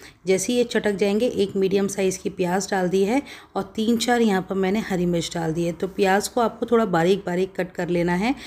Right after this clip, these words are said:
तो ये तकरीबन आधा कप से थोड़ा सा ज़्यादा था ये प्याज। तो इन सबको अब आपको फ्राई करना है। तो प्याज को आपको कलर चेंज नहीं करना है, प्याज को आपको सिर्फ सॉफ्ट ही करना है।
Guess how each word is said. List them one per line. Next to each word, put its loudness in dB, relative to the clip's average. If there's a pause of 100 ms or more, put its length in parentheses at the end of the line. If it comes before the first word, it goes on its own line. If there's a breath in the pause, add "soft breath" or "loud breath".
(240 loud breath)
तो 2
ये 4
तकरीबन 0
आधा 0
कप -4
से -6
थोड़ा -4
सा 2
ज़्यादा 4
था -6
ये 2
प्याज। -2 (320 loud breath)
तो 4
इन 6
सबको -4
अब 0
आपको -2
फ्राई -2
करना 0
है। 2
तो -6
प्याज 0
को 0
आपको 2 (340 loud breath)
कलर 2
चेंज 0
नहीं 0
करना 0
है, -4
प्याज -2
को -4
आपको -4
सिर्फ -2
सॉफ्ट 0
ही -4
करना -2
है। -2